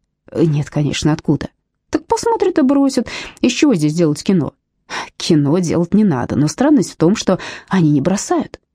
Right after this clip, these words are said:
Они продолжают упорно преследовать меня". В глазах Киры зажёгся озорной огонёк. Он оттолкнул кресло от стола, закинул волосатую лодыжку правой ноги на колено левой. Как полагается элегантному мужчине, он был без носков, но в лоферах Гуччи.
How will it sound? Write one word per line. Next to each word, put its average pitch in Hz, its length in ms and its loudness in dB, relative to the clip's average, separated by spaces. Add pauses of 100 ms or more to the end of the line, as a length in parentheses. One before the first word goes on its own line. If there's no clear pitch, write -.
(120)
Они 180 140 0
продолжают 226 580 0
упорно 214 480 0
преследовать 254 760 -4
меня". - 300 -4 (880)
В 156 80 -6
глазах 196 380 -2
Киры 285 280 -2
зажёгся 302 520 -4
озорной 254 480 0
огонёк. 240 440 0 (360)
Он 247 160 4
оттолкнул 185 500 0
кресло 165 480 -2
от 147 80 0
стола, 170 440 -2
закинул 175 440 0
волосатую 151 540 -2
лодыжку 147 460 -2
правой 151 340 0
ноги 156 360 0 (300)
на 202 160 2
колено 190 360 0
левой. - 360 -4 (280)
Как 311 200 -4
полагается 381 460 -2
элегантному 220 500 2
мужчине, 185 560 2
он 339 120 4
был 285 160 2
без 233 200 2
носков, 233 480 0 (260)
но 208 300 2
в 196 160 0
лоферах 175 480 0
Гуччи. 180 400 -2